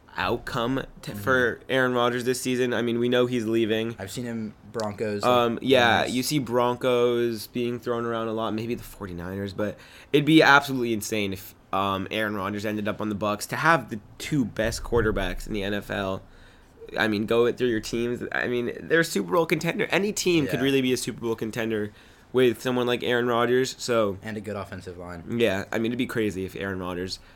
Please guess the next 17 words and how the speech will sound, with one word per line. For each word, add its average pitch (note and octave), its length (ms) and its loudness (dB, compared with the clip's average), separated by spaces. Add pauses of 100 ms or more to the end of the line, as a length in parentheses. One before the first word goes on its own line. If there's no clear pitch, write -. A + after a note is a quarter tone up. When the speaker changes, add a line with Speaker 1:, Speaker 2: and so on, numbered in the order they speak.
Speaker 2:
No, A2 180 -12
that's A#2+ 360 -8
definitely A#2 420 -8
something A#2 280 -8
Aaron G#2+ 180 -6
Rodgers G2+ 240 -8
would G2 120 -8
do. F2+ 120 -10
Go G#2+ 180 -4
to B2+ 80 0
where C#3 120 0
Brady A#2+ 300 0
left, G2+ 300 -2
win A2+ 200 -6
a B2+ 60 -6
Super G#2+ 280 -6
Bowl G2+ 260 -4